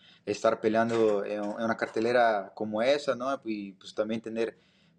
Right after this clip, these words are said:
poder tener tres, tres atletas, ¿no? de-, del mismo equipo peleando en, en la misma cartelera y un,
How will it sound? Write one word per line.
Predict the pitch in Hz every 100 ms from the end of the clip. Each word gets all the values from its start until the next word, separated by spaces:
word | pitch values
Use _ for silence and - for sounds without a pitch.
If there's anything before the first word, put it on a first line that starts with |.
| _ _
poder | 120 127 131
tener | 131 123
tres, | 131 135 123 -
tres | - 127 131
atletas, | 127 123 127 135 120
¿no? | 117 117
de-, | 110
del | 104 104 98
mismo | 110 110
equipo | 101 110 - 113 101 92
peleando | 104 98 104
en, | 104 95 92 _ -
en | 101
la |
misma | 101 101
cartelera | 107 104 101 98 110 113
y | 95 95
un, | 107 110